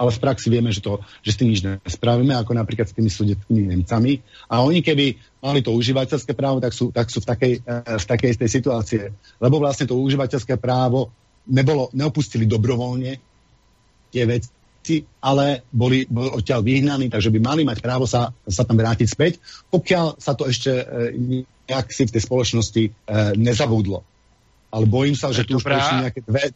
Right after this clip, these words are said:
Speaker 1: tri generácie a tí sudeckí Nemci už proste na to právo stratili. Rovnako ako sú tam vlastnícke práva Čechov dneska tam žijúcich, tak pravdepodobne
Speaker 2: No
Speaker 1: rovnako
Speaker 2: dobrá.
Speaker 1: by sa bolo tými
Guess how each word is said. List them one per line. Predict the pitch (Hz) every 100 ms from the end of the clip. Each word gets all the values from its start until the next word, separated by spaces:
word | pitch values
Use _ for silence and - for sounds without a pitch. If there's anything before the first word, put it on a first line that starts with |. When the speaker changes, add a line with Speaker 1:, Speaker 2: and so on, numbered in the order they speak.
| _ - -
Speaker 1:
tri | 139
generácie | 139 139 143 147 - 156 156 156 - - -
a | 107
tí |
sudeckí | 110 143 139 120 131
Nemci | 131 131 131
už | 117
proste | - 127 131
na | 123
to | 117
právo | 110 123 120 123 117
stratili. | 98 - 123 - 143 160 - _
Rovnako | 104 131 156 147 135
ako | 135
sú | 127
tam | 113
vlastnícke | 107 127 143 143 131
práva | 117 131 135 - _ -
Čechov | 143 - - -
dneska | 135 123 131
tam | 123 120
žijúcich, | 104 107 131 110 151 156 - _ _ -
tak | 95 - -
pravdepodobne | 135 160 143 151 143 135
Speaker 2:
No | 123
Speaker 1:
rovnako | 143 180
Speaker 2:
dobrá. | 240 147
Speaker 1:
by |
sa | 113
bolo | 139 135 - _ _ -
tými | 139